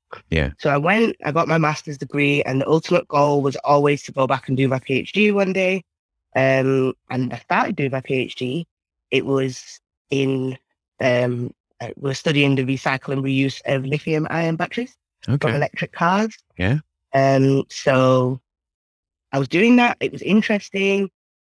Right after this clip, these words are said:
Speaker 2: You know, after I graduated, I went to work because I was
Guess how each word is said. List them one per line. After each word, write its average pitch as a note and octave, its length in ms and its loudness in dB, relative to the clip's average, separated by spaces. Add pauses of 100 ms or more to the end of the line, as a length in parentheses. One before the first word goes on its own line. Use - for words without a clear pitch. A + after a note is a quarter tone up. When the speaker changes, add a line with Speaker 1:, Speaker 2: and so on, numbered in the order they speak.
(300)
Speaker 2:
You D3+ 100 0
know, D3 260 4
after D#3 240 -2
I E3+ 60 -2
graduated, E3+ 500 -2
I C#3+ 100 0
went C3+ 240 -2
to B2+ 100 -16
work E3+ 440 2 (300)
because B2+ 340 -6 (560)
I B2+ 100 -6
was C3 240 -10